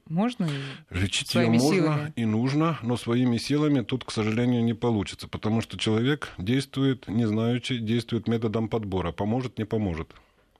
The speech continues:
Speaker 2: Время работает против нас. Посему лучше в данном случае, если уже увидели какие-то заболевания или был, не дай бог, падеж, лучше сразу пригласить ветеринарного специалиста.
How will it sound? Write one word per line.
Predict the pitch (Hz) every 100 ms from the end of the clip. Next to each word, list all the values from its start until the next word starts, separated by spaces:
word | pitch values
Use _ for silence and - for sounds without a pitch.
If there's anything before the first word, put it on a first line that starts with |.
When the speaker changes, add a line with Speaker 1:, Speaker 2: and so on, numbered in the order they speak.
| _
Speaker 2:
Время | 92 110 139 139
работает | 127 123 117 123 -
против | 117 101 87
нас. | 87 82 80 - _
Посему | 98 - 127 127
лучше | 127 113 101
в |
данном | 92 107 104
случае, | - 101 90 90
если | 98 104 95
уже | 95 92 90 80 - - _ _ _ _ _ _ _ -
увидели | 110 113 117 101
какие-то | 98 85 104 98 95
заболевания | 95 90 92 87 90 107 139 139
или | 107 104
был, | 98 90 98
не | 92 87
дай | 92
бог, | 82 85
падеж, | - 101 87 92 127 - _ - _
лучше | 101 127 104
сразу | 107 110 107
пригласить | 92 87 92 - 104 101 - _ _
ветеринарного | - 90 98 101 95 87
специалиста. | - 80 - 87 80 -